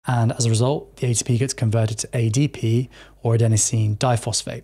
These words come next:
The reaction is exergonic, meaning that it releases energy, and the energy release is used to power your muscle contractions. And in our muscles, we have limited stores of A T P,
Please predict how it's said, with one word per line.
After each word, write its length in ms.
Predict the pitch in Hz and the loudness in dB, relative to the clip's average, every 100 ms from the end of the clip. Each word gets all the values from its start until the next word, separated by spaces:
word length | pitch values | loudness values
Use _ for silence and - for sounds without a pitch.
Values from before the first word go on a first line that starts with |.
| - | 0
The 60 | |
reaction 320 | 139 156 - | 2 2 2
is 120 | 127 - | 2 0
exergonic, 680 | 135 - 127 - 156 - | -2 0 2 2 0 0
meaning 300 | 131 123 120 | 0 2 4
that 100 | 113 | 2
it 60 | 110 | 2
releases 360 | 107 110 110 117 | 2 2 0 0
energy, 420 | 113 117 143 170 - | 0 2 0 -2 -2
and 300 | 127 120 117 - | 0 2 0 -6
the 140 | - | 0
energy 240 | 156 175 151 | 2 4 2
release 460 | 127 117 110 - | 2 0 0 -2
is 180 | 123 107 | 0 0
used 240 | 120 113 - | 2 0 -2
to 60 | |
power 440 | - 127 117 107 107 | -4 -2 0 -2 -2
your 160 | 104 | 0
muscle 240 | 127 - 113 | 0 0 -4
contractions. 580 | 104 - - 127 131 - | -4 -6 -6 -8 -10 -4
And 120 | 143 | 0
in 120 | 151 | 4
our 100 | 170 | 6
muscles, 600 | 165 131 - 151 214 - | 4 4 2 2 0 -2
we 140 | 135 123 | 0 0
have 400 | 113 127 117 - | 2 0 -2 -2
limited 400 | 127 131 120 - | 2 2 2 0
stores 480 | 113 - 120 113 113 | -2 0 2 2 0
of 120 | 131 | 0
A 80 | 113 | -2
T 160 | 104 117 | 0 0
P, 320 | 131 117 | 0 -2